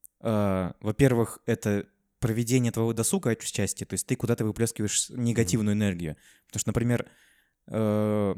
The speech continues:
Speaker 1: я после армии ещё продолжал бегать, типа, по утрам и
Speaker 2: Мгм.
Speaker 1: после работы.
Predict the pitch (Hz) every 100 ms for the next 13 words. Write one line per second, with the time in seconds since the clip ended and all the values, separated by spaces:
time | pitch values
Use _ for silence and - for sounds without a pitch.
0 | - 110 113 - 113 - 120 160 131 117
1 | 127 104 107 104 107 110 107 107 95 -
2 | - _ - - - 92 - 120 135 104
3 | 104 87 104 104 101 92 -